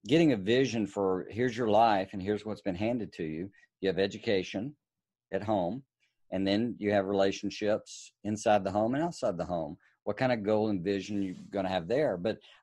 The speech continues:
I would start with, if he really has nothing to look forward to, and that's a real thing, uh, school's not,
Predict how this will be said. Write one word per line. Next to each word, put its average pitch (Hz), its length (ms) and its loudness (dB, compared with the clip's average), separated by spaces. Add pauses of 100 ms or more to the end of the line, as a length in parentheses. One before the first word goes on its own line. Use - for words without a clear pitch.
(100)
I 147 120 6
would 175 200 0
start 131 480 2
with, 95 420 0
if 87 140 -12
he 160 100 0
really 139 380 2
has 90 180 -2
nothing 104 440 -2
to 95 80 -6
look 95 200 -4
forward 101 360 -4
to, 131 280 -6 (680)
and 95 120 0
that's - 460 0
a 87 60 -10
real 104 320 2
thing, 139 400 -4 (500)
uh, 101 300 4
school's 139 800 0
not, 98 440 0